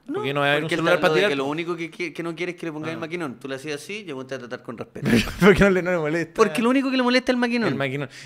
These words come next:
Speaker 1: Bueno, tampoco tenemos el contexto del video, porque los videos, sobre todo en redes sociales, son muy tramposos, entonces no sabemos bien qué hizo la, la persona antes.
Speaker 2: Quizás lo estaba weando de antes, es
Speaker 1: Eh,
Speaker 2: verdad,
Speaker 1: es verdad, no sabemos,
Speaker 2: es
Speaker 1: entonces,
Speaker 2: verdad.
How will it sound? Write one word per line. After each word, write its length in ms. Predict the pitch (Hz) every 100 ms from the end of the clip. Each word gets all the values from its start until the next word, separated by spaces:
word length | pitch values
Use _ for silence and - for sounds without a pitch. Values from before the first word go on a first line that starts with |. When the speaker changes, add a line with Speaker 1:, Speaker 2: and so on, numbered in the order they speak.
| -
Speaker 1:
Bueno, 180 | 185 160
tampoco 260 | 127 156 165
tenemos 240 | 175 185
el 60 | 156
contexto 460 | 143 - 156 -
del 40 | 127
video, 140 | 120
porque 140 | 113 120
los 120 | 113
videos, 300 | 120 135 135
sobre 220 | 131 123
todo 120 | 123
en 80 | 139
redes 160 | 143 139
sociales, 340 | 143 151 151
son 140 | 139
muy 80 | 135
tramposos, 540 | 131 127 - 175 - 151
entonces 200 | 135 135
no 100 | 123
sabemos 280 | 131 143 -
bien 260 | 165 139 147
qué 140 | 139
hizo 240 | 143 -
la, 180 | 139 135
la 80 | 123
persona 320 | 113 - 131
antes. 240 | 190 - 95
Speaker 2:
Quizás 300 | 127 143 139
lo 60 |
estaba 220 | 123 139 131
weando 300 | 131 139 147
de 60 |
antes, 280 | 165 151 120 -
es 0 |
Speaker 1:
Eh, 220 | 113 123
Speaker 2:
verdad, 220 | 120 127
Speaker 1:
es 60 | 131
verdad, 340 | 143 135 117
no 80 | 127
sabemos, 380 | - 131 165 131
Speaker 2:
es 80 | 123
Speaker 1:
entonces, 200 | 131 120
Speaker 2:
verdad. 240 | 101 101